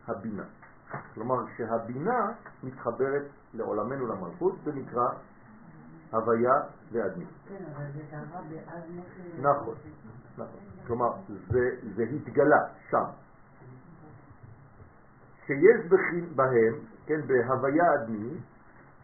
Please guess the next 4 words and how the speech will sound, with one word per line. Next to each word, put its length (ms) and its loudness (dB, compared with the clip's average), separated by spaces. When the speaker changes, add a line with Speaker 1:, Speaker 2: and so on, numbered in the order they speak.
Speaker 1:
שמונה 360 4
אותיות 600 4
כמספר 640 0
אז. 260 4